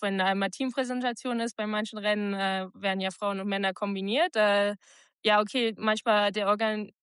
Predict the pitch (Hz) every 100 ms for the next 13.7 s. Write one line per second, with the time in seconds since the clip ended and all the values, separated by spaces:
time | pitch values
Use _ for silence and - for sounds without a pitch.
0 | _ - 208 208 214 220 208 208 - 240
1 | 226 226 226 208 202 202 190 254 233 214
2 | - 220 208 202 - _ _ - 202 190
3 | - 208 220 285 277 269 254 262 320 359
4 | 262 196 196 196 190 185 185 190 190 -
5 | 208 190 185 180 175 180 190 180 175 175
6 | - 175 165 180 175 175 - 208 185 190
7 | 180 175 190 208 185 180 180 180 - _
8 | _ 196 208 208 175 170 180 185 - 196
9 | 196 202 214 202 190 - 285 392 - -
10 | - - - - 202 196 190 190 185 196
11 | 190 208 226 208 190 - 208 202 196 208
12 | - 196 196 202 220 - 214 208 190 196
13 | 202 220 214 247 240 262 311